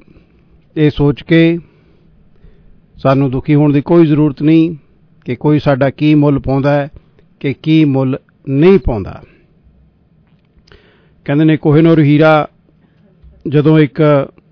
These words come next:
ਆਜੜੀ ਨੂੰ ਮਿਲਿਆ ਸੀ, ਤੁਹਾਨੂੰ ਚੰਗਾ ਲੱਗਿਆ, ਉਹਨੇ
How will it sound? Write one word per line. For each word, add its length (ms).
ਆਜੜੀ 360
ਨੂੰ 140
ਮਿਲਿਆ 280
ਸੀ, 380
ਤੁਹਾਨੂੰ 220
ਚੰਗਾ 300
ਲੱਗਿਆ, 500
ਉਹਨੇ 500